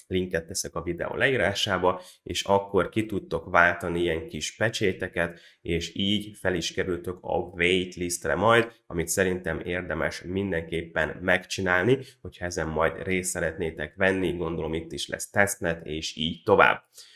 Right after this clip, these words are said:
Következő a Logex. Aki a Logexet használta és ezen aktívkodott,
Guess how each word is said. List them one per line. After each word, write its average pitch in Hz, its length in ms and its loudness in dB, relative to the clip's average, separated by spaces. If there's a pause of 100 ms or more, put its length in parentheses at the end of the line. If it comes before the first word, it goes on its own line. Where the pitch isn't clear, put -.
(300)
Következő 123 640 8
a 98 100 -2
Logex. 95 640 4
Aki 107 260 0
a 101 40 2
Logexet 117 580 2
használta 117 580 0
és - 420 -4
ezen 90 460 0
aktívkodott, 95 960 0